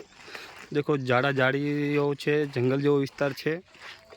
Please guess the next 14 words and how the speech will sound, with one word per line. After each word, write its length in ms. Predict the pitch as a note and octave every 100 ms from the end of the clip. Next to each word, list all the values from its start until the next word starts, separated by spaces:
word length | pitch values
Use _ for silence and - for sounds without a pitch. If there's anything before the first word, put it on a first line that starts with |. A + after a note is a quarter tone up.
| - - - - - - - - - -
એટલે 960 | - C3+ B2+ C3 B2+ C3 B2+ B2+ B2+ B2+
ગમે 240 | C3 C3
ત્યારે 200 | B2+ C3
આવો 160 | B2+ C3
તો 100 | C3
સાવધાની 460 | - A#2 G#2+ A#2+
પણ 120 | C3 B2
રાખવા 280 | B2 -
જેવી 220 | B2+ B2+ B2+
હોય 220 | A#2+ A#2+
છે. 140 | -
આ 80 | C3
જગ્યા 260 | A#2+ A#2 B2+
ઉપર 240 | B2+ E3